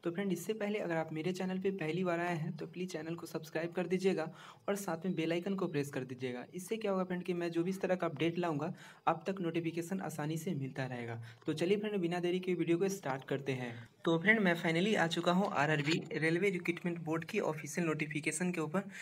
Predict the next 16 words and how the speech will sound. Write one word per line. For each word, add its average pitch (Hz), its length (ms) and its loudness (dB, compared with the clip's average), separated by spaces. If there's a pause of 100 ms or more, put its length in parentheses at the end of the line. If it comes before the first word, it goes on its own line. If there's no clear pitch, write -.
(240)
जो 170 120 4
कि 196 100 2
फ्रेंड 202 200 -2
यहाँ 156 260 0
पे 190 140 0
group 160 340 -4
D 160 180 0
exam 151 480 0
के 170 160 -2
regarding 151 480 2
यह 156 100 0
notification 151 800 0
जारी 151 220 2
किया 151 200 0
गया 143 180 0
है, 180 200 2